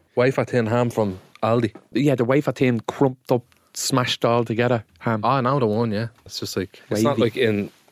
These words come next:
Speaker 1: a stack. It's deli ham. It's, like, fucking
Speaker 2: Mashed all up together. Brutal.
Speaker 1: juicy, real juicy.
Speaker 2: Cheese, slice of cheddar cheese.
Speaker 1: Oh, yeah.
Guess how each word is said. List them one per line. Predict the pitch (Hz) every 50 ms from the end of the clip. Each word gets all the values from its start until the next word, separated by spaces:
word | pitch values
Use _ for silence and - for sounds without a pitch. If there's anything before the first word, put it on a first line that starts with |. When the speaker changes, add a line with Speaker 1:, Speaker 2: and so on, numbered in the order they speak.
| _ _ -
Speaker 1:
a | 95
stack. | - - - - 113 135 139 - - - -
It's | - - 107 - - - - - _ _ _ _ -
deli | 175 175 175 175 131
ham. | 104 107 107 101 98
It's, | 95 - -
like, | 135 -
fucking | - - 127 110 - 113 98 95 90 87 87 - - - _ - - -
Speaker 2:
Mashed | 127 123 143 208 254 190 - - -
all | 110 110 110 123
up | 143 - -
together. | - 107 - 110 113 123 151 117 - _ _ _ _ _ _ _
Brutal. | - - 101 - - 196
Speaker 1:
juicy, | 135 113 135 113 101
real | 107 120 139 151 135
juicy. | - - 117 117 151 156 123 - 101 90 - _ _
Speaker 2:
Cheese, | - - - 143 151 156 151 135 - - - -
slice | - - - 160 156 156 -
of | 143 -
cheddar | - 143 135 135 120
cheese. | - - 143 139 147 143 - - - -
Speaker 1:
Oh, | - 160 185 185 147 113
yeah. | 98 92 95 104 127 139 131 110 - - -